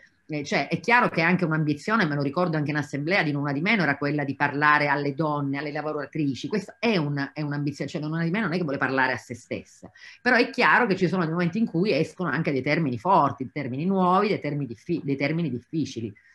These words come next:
E piano piano ci appro-, ci approprieremo di questo. Io riesco a, a dire delle cose che si possono dire con altre parole, eh, senza coniarne di nuove, a dire che io sono una donna bianca privilegiata e questo lo capiamo tutti.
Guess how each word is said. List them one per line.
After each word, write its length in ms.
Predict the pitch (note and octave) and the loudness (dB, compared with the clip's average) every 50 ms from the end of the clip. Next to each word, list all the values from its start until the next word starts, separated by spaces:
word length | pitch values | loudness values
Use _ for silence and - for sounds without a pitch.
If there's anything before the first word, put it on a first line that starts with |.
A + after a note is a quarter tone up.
| _ _ _ | _ _ _
E 160 | - D3 - | -10 -10 -8
piano 220 | - F3 F#3 A3 | -4 -4 -2 -2
piano 640 | G3 E3 B2 B2 D3 F3+ G#3 G#3 F3 D3+ C3 B2+ C3+ C3 | -2 -2 -2 -2 -2 -2 -2 0 -2 -2 -2 -4 -6 -8
ci 120 | - B2 | -10 -12
appro-, 260 | G2+ - C3+ B2 - _ _ | -12 -10 -10 -12 -12 _ _
ci 100 | - C3 | -12 -12
approprieremo 580 | A#2 - - B2 G#2+ B2+ B2+ B2 C#3 C#3 B2+ | -12 -10 -10 -8 -6 -4 -4 -4 -4 -4 -4
di 80 | A#2 B2 | -6 -6
questo. 460 | - F#3 F#3 D#3 C3 - - - - - - - - - - - | -4 -2 0 0 0 -2 -4 -10 -14 -14 -16 -20 -20 -20 -14 -8
Io 200 | - A3 G3+ D3 | -2 0 2 2
riesco 480 | D#3+ F3+ F3 E3 E3+ - D#3 C#3+ - - - _ _ - _ - | 4 4 4 2 0 -2 -6 -6 -6 -8 -14 _ _ -20 _ -6
a, 180 | - C3+ - | -4 -4 -2
a 140 | - C#3 C#3+ | -2 -4 -2
dire 420 | C#3 D#3 G#3 G3 D#3+ C3+ C3 - | -2 0 2 2 2 2 0 -2
delle 180 | - C3 C3+ C3 | -4 -6 -6 -4
cose 260 | C3 F3+ F3 - - C3+ | 0 0 0 0 0 -2
che 100 | B2+ B2+ | -6 -6
si 80 | - | -6
possono 220 | B2+ C3 - D3+ F3 | -10 -8 -6 -2 -2
dire 100 | F3 C#3 | 0 0
con 80 | C3 C3+ | 0 -2
altre 220 | D#3 D#3 G#3+ G#3+ | -2 -2 -2 0
parole, 580 | A#3+ B3+ F#3 D3 D#3+ F#3 G3 A3 B3 A#3 - - | 2 4 4 6 6 4 4 4 2 2 0 -2
eh, 260 | D3+ D3+ B2 - - | -4 -4 -4 -6 -8
senza 300 | - D#3 C#3 B2+ C#3+ C3+ | -8 -8 -6 -4 -6 -4
coniarne 540 | - C3+ C#3 D#3+ F3 F3 E3 - C3+ D3 E3 | -2 -2 0 2 2 2 2 2 0 -2 0
di 80 | A3 | 0
nuove, 420 | A#3+ G3 D#3 F3 G3 G#3+ A#3+ A3+ A#3 - - - - | 0 2 2 4 4 4 2 2 0 -4 -14 -18 -8
a 100 | - - | -2 -2
dire 220 | F3 D#3+ E3+ F3 G#3+ | 0 2 4 2 2
che 80 | G#3 | 4
io 160 | F#3+ F3 F#3 F3+ | 4 4 4 4
sono 200 | F3+ E3 E3+ F3+ | 2 0 0 0
una 100 | D#3 D3+ | 0 2
donna 320 | E3+ F#3+ F#3+ E3+ D#3 D#3+ | 2 2 4 4 4 2
bianca 380 | E3 E3 G3+ E3+ D#3+ B2+ C#3+ - | 2 4 2 2 2 2 0 0
privilegiata 680 | E3+ F#3 F3+ G3 A3+ A#3+ G3+ D#3+ D#3 C#3 E3+ G3 F3 | 2 2 4 4 2 2 4 4 6 6 6 6 4
e 80 | D3 C3 | 0 0
questo 220 | - D#3+ D3+ - | 0 -2 -2 0
lo 80 | F3 E3+ | -2 -2
capiamo 320 | C#3+ B2 B2+ B2+ B2+ B2 | -2 -2 -4 -4 -6 -4
tutti. 500 | A#2+ F3+ F#3+ D3+ - - - - B2+ A2 | -2 0 0 0 -2 -4 -4 -4 -4 -4